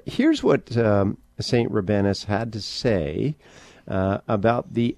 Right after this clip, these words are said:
absence of purity of heart, this idea of purity of heart, or rather the consequences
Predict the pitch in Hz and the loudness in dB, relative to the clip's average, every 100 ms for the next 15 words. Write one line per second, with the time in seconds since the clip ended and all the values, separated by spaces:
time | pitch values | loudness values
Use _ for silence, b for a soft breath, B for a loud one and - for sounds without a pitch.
0 | - 156 208 262 - - 120 98 - - | -2 0 2 0 -2 0 2 2 -2 -6
1 | - 101 95 - - - - 107 92 90 | -2 0 0 -6 -18 -12 -2 2 2 0
2 | 90 85 - 90 98 110 98 92 87 92 | -2 -2 -4 -2 -2 -2 -6 -6 -4 -4
3 | 87 - 98 87 85 82 92 95 - 90 | -4 -4 -4 -2 -4 -4 -4 -4 -2 2
4 | 107 101 92 90 - 156 214 262 - 107 | 2 2 -2 -6 -4 0 0 -2 -6 -6
5 | - 92 78 107 104 | -4 -4 -4 -6 -6